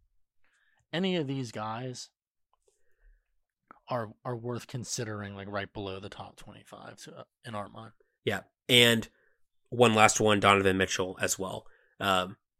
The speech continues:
Speaker 2: brand new Cavalier. That Cavaliers team, I keep, I feel like I keep saying this, but they're another intriguing team.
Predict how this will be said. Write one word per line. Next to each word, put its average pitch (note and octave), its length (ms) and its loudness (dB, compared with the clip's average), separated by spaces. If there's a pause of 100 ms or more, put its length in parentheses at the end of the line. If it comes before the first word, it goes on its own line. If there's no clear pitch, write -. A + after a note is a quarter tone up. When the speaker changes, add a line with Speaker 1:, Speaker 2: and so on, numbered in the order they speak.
(280)
Speaker 2:
brand G2 280 4
new G2 140 2
Cavalier. F#2+ 720 0 (480)
That A#2 120 2
Cavaliers B2+ 440 6
team, A#2+ 380 2 (800)
I A2 60 0
keep, - 220 -2
I - 40 -8
feel F3 120 8
like C#3+ 80 6
I A#2 40 -8
keep B2+ 200 0
saying C3 280 6
this, A2+ 160 2
but A2+ 300 0
they're C#3 140 6
another D3+ 300 12
intriguing A#2+ 480 6
team. G#2+ 420 0